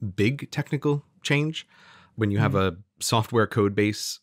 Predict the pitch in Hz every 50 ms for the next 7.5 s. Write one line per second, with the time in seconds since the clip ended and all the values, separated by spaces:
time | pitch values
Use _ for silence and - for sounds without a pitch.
0 | _ _ - - 113 104 90 82 104 98 98 - 110 101 101 104 101 95 - 98
1 | 87 - _ 95 95 92 - - 95 90 92 92 95 95 90 87 85 85 - 85
2 | 87 - - 95 95 92 92 - 101 95 92 82 87 92 98 107 - 107 104 117
3 | 123 135 143 143 143 139 131 120 110 - 107 110 104 107 104 - 110 95 - -
4 | 104 98 92 87 - _ _ _ - - - - - _ _ _ _ _ 107 101
5 | - - - - 104 107 107 - 123 110 107 101 101 104 107 104 98 95 98 92
6 | 95 90 92 95 92 90 90 90 92 90 - - 95 90 90 90 87 - 85 82
7 | 95 104 135 135 - 120 - - 123